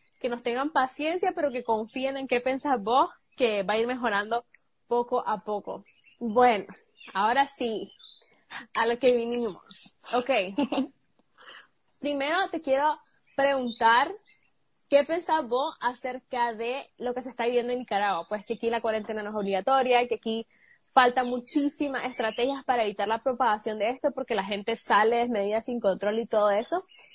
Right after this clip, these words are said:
Y también quiero que me contés cómo se vive en México.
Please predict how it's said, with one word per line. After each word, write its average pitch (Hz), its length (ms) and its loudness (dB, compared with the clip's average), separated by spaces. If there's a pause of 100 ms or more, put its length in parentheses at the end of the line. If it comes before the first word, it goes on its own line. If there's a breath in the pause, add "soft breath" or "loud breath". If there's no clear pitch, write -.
Y 254 120 -4
también 294 600 6
quiero 247 200 4
que 254 80 2
me 254 120 0
contés 233 500 2 (560 loud breath)
cómo 269 220 6
se 285 120 4
vive 247 180 8
en 254 100 2
México. 262 540 -4